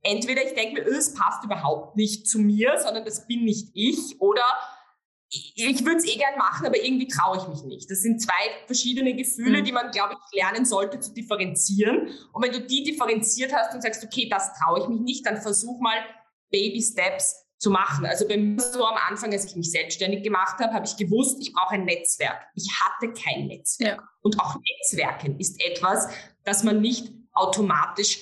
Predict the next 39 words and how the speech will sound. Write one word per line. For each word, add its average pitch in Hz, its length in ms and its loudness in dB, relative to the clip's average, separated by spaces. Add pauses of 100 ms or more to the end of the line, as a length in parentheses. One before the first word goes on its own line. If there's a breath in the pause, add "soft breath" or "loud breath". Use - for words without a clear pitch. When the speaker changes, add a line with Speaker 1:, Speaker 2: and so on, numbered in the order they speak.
(260)
Speaker 1:
kann 190 680 2
oder 180 240 2
Speaker 2:
Mhm. 220 100 4
Speaker 1:
hat. - 240 0 (360 loud breath)
Das - 200 -2
muss 226 180 4
man 202 220 0
auch 170 240 -2
üben. 262 260 2
Ich - 140 -4
bin 240 100 -6
auf 294 160 -2
Veranstaltungen 170 800 -2
gegangen 185 460 -2
und 226 100 0
habe 214 140 -6
gesagt, - 400 -4
"Okay, 196 440 0
ich - 140 -10
rede 208 260 0
heute 185 220 2
mit 226 220 -4
drei 175 480 0
Leuten. 156 480 0
Ich - 100 -18
kenn 202 220 0
dort 226 180 0
niemanden, 240 460 0
ich - 160 -6
möchte 208 240 -2
mich 220 160 -6
verstecken 214 420 -2
und 165 160 0
weglaufen. 147 680 0
Speaker 2:
<laughs> - 320 -2
Speaker 1:
Aber 226 140 4
ich - 160 0
zwinge 285 280 2
mich - 380 -4